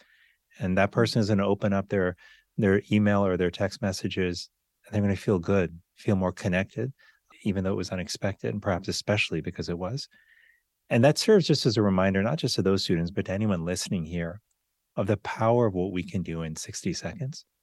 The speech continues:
Speaker 1: That a simple
Speaker 2: Mm.
Speaker 1: act of gratitude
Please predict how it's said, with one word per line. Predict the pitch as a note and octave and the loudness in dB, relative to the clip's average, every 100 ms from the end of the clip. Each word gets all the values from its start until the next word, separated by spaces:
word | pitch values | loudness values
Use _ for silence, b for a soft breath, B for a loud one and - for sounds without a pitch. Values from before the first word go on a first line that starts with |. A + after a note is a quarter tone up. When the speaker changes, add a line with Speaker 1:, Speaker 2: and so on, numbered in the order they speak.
| _ _ _ _ - | _ _ _ _ -4
Speaker 1:
That | G2+ | -2
a | |
simple | G2 - C3 F#3 B2+ | -2 0 0 4 2
Speaker 2:
Mm. | A2 | 2
Speaker 1:
act | G2 G2+ | 0 -2
of | F#2+ | -6
gratitude | E2 E2+ F#2 F#2+ - C3+ | -2 -2 -2 -4 -4 -6